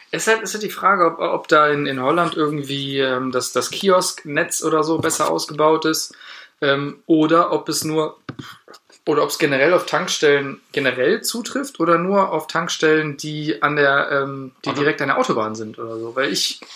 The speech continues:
Speaker 1: ich hab jetzt, ich bin nicht durch jede Tankstelle in ganz Holland
Speaker 2: Das
Speaker 1: gelaufen.
Speaker 2: stimmt, bin ich auch nicht.
Speaker 1: Ich hab nur die direkt an der Tankstelle, ähm, weil alle,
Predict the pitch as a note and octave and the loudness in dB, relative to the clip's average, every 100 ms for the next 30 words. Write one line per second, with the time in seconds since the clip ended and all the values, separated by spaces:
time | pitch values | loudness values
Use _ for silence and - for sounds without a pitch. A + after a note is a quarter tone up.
0 | - - G3+ G#3 G3 G3 - - G3 F#3 | -6 -2 -2 0 -2 -2 -6 -4 0 0
1 | F#3 D3+ E3+ E3 D#3+ D#3 D#3+ C#3+ C#3 C3 | 0 2 2 0 -2 0 0 0 0 -4
2 | C3+ F3+ - F#3+ G3+ - B2 - - - | -4 -4 -2 0 2 2 2 -2 -14 -10
3 | A2+ B2+ G#2+ D#3+ F3+ F3+ F3 F#3+ F3 E3 | -2 0 0 2 0 0 -2 -2 -2 -4
4 | E3+ E3 E3+ D#3+ D3 C#3 F#3+ A3 - C3 | -6 -2 -2 -2 -4 -4 -6 -6 -4 0
5 | B2+ B2+ - C3+ C3 C3 C#3 D3 - - | 2 0 0 -2 -2 0 2 2 0 -16
6 | - - F3+ A3 G#3+ | -16 2 2 4 0